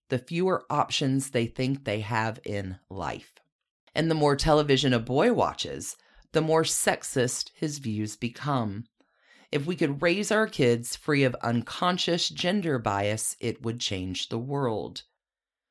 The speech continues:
We also looked at the ten biggest markets around the world to find out what are they doing compared to Hollywood.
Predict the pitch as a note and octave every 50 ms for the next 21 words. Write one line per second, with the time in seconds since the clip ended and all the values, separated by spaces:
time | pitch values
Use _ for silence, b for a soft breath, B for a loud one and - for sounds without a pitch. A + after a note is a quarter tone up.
0 | _ _ _ _ _ _ _ - D#3+ F3 D#3+ E3+ G3+ G3 - B3 A#3+ A3+ E3+ B2+
1 | G#2+ A#2+ C3+ - - D3 C#3+ C#3 C3 - - - D3+ B2+ D3 D#3 C#3+ D3 C#3+ E3
2 | E3 E3 - - C3 A#2+ A2 G#2+ - A2+ G#2+ G#2 - - B2 A#2 A#2 A2+ A#2 A#2+
3 | C3 C3+ C#3+ C3+ A#2 A2+ A2 G#2+ A2 - - D3 B2+ - - B2 A#2 A#2+ A#2 A2+
4 | G#2 G#2+ A2 G2+ - A2 D#3 D#3 F3 G3 G#3 G#3 F3 G3 G#3+ C4 C#4+ A#3+ D3 -
5 | B1+ G#1+ G1+ G1+ G1+ - - - _ _ - D3 C3+ B2+ B2+ A#2+ A2 A2 A#2 B2
6 | C3 B2 D#3+ E3+ E3+ E3+ F3 D3 A2+ F2+ - - - - - -